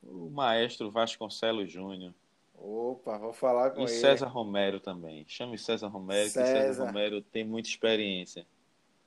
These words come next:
Speaker 2: Cé-, é,
Speaker 1: É um cara
Speaker 2: Cé-,
Speaker 1: que tem
Speaker 2: com
Speaker 1: muita história,
Speaker 2: certeza.
Speaker 1: muita história pra contar.
Speaker 2: São uns vinte anos já no piano, né? <laughs>
Speaker 1: Ou mais.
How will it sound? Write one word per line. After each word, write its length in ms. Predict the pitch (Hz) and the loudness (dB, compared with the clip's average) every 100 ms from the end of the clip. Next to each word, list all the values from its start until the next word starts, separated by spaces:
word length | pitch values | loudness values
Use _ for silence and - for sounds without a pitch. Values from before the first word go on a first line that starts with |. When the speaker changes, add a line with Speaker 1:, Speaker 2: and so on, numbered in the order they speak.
| _ _ _ _ _ _ _ | _ _ _ _ _ _ _
Speaker 2:
Cé-, 540 | - - 110 95 120 | -16 -6 -4 -2 -2
é, 20 | 110 | -2
Speaker 1:
É 40 | |
um 100 | 110 | -2
cara 200 | - 107 | 2 2
Speaker 2:
Cé-, 60 | 110 | 2
Speaker 1:
que 60 | |
tem 100 | - | 0
Speaker 2:
com 80 | 117 | 0
Speaker 1:
muita 200 | 139 156 | 2 2
história, 340 | 113 156 107 113 | 0 2 4 4
Speaker 2:
certeza. 160 | 101 107 | 4 0
Speaker 1:
muita 200 | 117 - | -4 -4
história 320 | - 107 104 | 0 0 2
pra 120 | 104 | 0
contar. 440 | 104 101 - 82 - _ _ _ _ _ _ | 0 -4 -4 -4 -6 _ _ _ _ _ _
Speaker 2:
São 260 | - - 143 | -4 2 4
uns 100 | 131 | 4
vinte 380 | 120 151 156 139 | 0 -2 2 4
anos 180 | 135 123 | 6 6
já 120 | 120 | 4
no 100 | 117 | 2
piano, 320 | 123 113 113 | -2 -2 -2
né? 140 | 120 127 | -4 2
<laughs> 420 | 185 - - - - _ _ - - - | 6 6 4 -2 -10 _ _ -20 -14 -4
Speaker 1:
Ou 180 | 107 113 | -2 -2
mais. 420 | 104 101 90 | 0 2 2